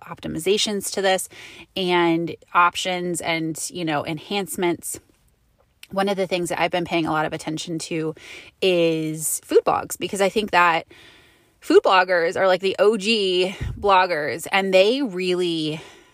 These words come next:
push the envelope in terms of, you know, what is going to be the best experience for people, what's gonna get,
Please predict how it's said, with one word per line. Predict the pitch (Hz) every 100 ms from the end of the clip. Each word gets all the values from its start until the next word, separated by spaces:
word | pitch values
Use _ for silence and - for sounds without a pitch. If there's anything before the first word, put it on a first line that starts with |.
| _ _ _ _
push | - 208 185 - 190
the | 180
envelope | - 175 170 156 139
in | 185
terms | 165 170 170 170 -
of, | 160 160 156 - - - - _ _
you | 180
know, | 165 156 - -
what | 170 170 170 185 220 -
is | 185 180 175 170 170 - 170
going | 170 170
to | 165
be | 165
the | 160
best | - -
experience | - - 202 208 170
for | 202
people, | 208 190 175
what's | 180 170
gonna | 190 190
get, | 185